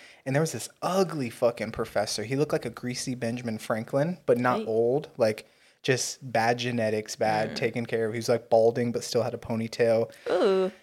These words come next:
Speaker 1: He was in his early forties too, babe. But
Speaker 2: Ooh,
Speaker 1: just,
Speaker 2: he was
Speaker 1: like,
Speaker 2: already
Speaker 1: beer
Speaker 2: balding.
Speaker 1: gut. Yeah, and he was doing this thing where he was just a boring class, and he was a boring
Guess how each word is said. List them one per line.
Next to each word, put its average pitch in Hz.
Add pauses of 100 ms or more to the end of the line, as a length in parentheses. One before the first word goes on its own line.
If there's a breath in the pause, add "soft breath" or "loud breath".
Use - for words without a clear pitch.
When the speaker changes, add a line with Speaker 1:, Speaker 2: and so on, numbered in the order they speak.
Speaker 1:
He 151
was 202
in 180
his 131
early 123
forties 123
too, 120
babe. -
But 151
Speaker 2:
Ooh, 117
Speaker 1:
just, 135
Speaker 2:
he 170
was 170
Speaker 1:
like, 151
Speaker 2:
already 170
Speaker 1:
beer 135
Speaker 2:
balding. 123
Speaker 1:
gut. 123
Yeah, 131
and 120
he 135
was 131
doing 147
this 127
thing 131
where 117
he 120
was 151
just 180
a 160
boring 120
class, 117
and 117
he 123
was 123
a 117
boring 110